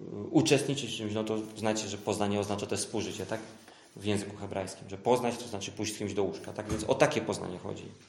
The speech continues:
A nie, że ja przeczytałem pięć książek na temat, mm, tej osoby. Ja wiem, jak ona pachnie, wiem, jak, e, ona przychodzi, tak się zmienia atmosfera. Wiem, widziałem, jaka jest moc tej osoby. W-,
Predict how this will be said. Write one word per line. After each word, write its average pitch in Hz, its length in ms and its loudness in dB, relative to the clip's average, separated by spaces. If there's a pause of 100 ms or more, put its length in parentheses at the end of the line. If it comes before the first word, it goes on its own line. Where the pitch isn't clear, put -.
(640)
A 110 80 0
nie, 120 140 6
że 110 100 4
ja 110 60 8
przeczytałem 107 400 0
pięć 113 220 4
książek 98 400 4 (280)
na 101 100 2
temat, 95 420 -2 (760)
mm, 98 420 -6
tej 101 320 2
osoby. 101 380 -6 (240)
Ja 110 120 6
wiem, 110 160 2
jak 104 120 2
ona 92 140 0
pachnie, 107 560 0 (800)
wiem, 98 300 4
jak, 95 340 0 (120)
e, 90 100 -4
ona 101 220 4
przychodzi, 104 500 2
tak 98 140 -2
się 104 100 -6
zmienia 95 240 -2
atmosfera. 104 640 0 (920)
Wiem, 101 500 0 (140)
widziałem, 120 440 8
jaka 113 200 0
jest 107 240 0
moc 110 440 2
tej - 140 -4
osoby. 98 360 -4 (880)
W-, 104 320 -12